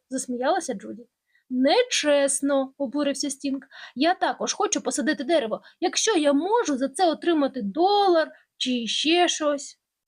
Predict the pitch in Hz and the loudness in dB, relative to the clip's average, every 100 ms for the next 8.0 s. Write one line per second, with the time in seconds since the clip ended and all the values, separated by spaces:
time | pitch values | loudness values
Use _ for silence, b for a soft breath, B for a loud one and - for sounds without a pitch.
0 | _ - - 311 277 - - 302 381 - | _ -4 0 0 0 0 0 0 0 -2
1 | - 254 240 233 - - 233 247 233 226 | 0 2 0 -2 -12 -10 -8 -4 -2 0
2 | 269 311 - 220 214 226 _ _ _ _ | 0 0 -2 -8 -10 -12 _ _ _ _
3 | - 311 311 453 480 311 277 381 320 240 | 0 2 4 2 4 2 0 -2 0 0
4 | 285 339 339 277 226 349 403 285 247 262 | 2 2 2 2 2 0 0 -2 2 0
5 | 247 220 370 - - 285 269 359 349 302 | 2 0 0 -2 -4 0 4 2 2 -2
6 | 262 302 320 302 - 247 233 - 359 370 | 0 2 2 0 0 0 0 2 2 0
7 | 247 285 - 285 254 262 262 240 196 220 | -2 -2 -2 -8 -6 -4 0 0 -2 -8